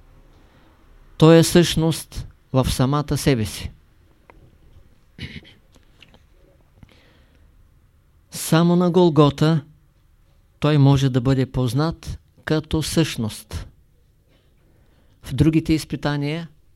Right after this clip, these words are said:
той може да бъде познат като път, като енергия, но само на Голгота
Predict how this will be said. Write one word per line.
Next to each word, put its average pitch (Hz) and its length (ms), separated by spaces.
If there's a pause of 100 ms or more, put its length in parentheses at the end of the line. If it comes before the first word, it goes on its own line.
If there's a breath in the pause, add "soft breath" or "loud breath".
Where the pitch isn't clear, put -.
(400)
той 135 140
може 131 240
да 131 100
бъде 131 340
познат 123 400
като 113 340
път, - 440 (180)
като - 200
енергия, 147 640 (920)
но 160 180
само 165 380
на 165 120
Голгота 156 760